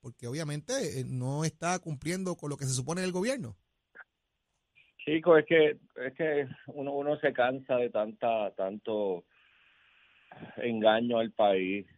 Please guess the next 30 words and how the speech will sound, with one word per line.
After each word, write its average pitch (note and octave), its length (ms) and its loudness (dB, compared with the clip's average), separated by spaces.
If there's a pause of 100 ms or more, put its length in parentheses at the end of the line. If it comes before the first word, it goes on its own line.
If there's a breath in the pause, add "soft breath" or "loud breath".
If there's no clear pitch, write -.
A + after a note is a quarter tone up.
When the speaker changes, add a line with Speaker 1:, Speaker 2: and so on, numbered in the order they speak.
(160)
Speaker 2:
¿verdad? F#2 340 0
Uno, G#2 360 -2
uno, G2+ 560 -6 (180)
cuando G2+ 240 -2
yo G2+ 140 4
vi A#2 120 0
esa A#2+ 180 2
decisión A2+ 440 -2
el A2 100 -4
viernes, G#2 440 -2 (560 loud breath)
Speaker 1:
Ajá. G#2+ 160 -10
Speaker 2:
y F2+ 40 -6
ya F#2+ 100 2
nosotros A2 360 -2
en A2 80 4
la G#2 80 4
comisión G2 600 -2
habíamos F2 400 -2
identificado G2 880 0 (300)
cuatro B2+ 480 0
otras A#2 340 -2
leyes, F#2 420 -4 (760)
eh, E2+ 300 -6
del F2+ 160 -4
pasado G2 360 0
cuatrenio G2 600 0 (520 soft breath)
relacionadas F#2+ 640 0
con G#2+ 160 -4
la F#2+ 140 0
salud. F#2+ 320 0